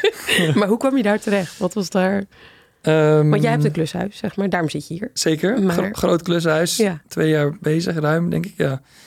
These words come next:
Speaker 2: Ehm, ik woonde lang in Amsterdam.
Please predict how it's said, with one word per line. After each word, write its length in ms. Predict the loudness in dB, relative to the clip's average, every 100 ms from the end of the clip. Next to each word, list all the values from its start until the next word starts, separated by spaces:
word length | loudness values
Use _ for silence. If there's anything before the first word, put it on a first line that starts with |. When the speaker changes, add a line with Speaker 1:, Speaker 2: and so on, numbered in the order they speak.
| -20 _ _
Speaker 2:
Ehm, 640 | -2 2 4 4 4 4 2
ik 200 | 0 -2
woonde 540 | 2 2 4 4 4 2
lang 180 | 0 0
in 60 | 0
Amsterdam. 520 | -2 0 0 0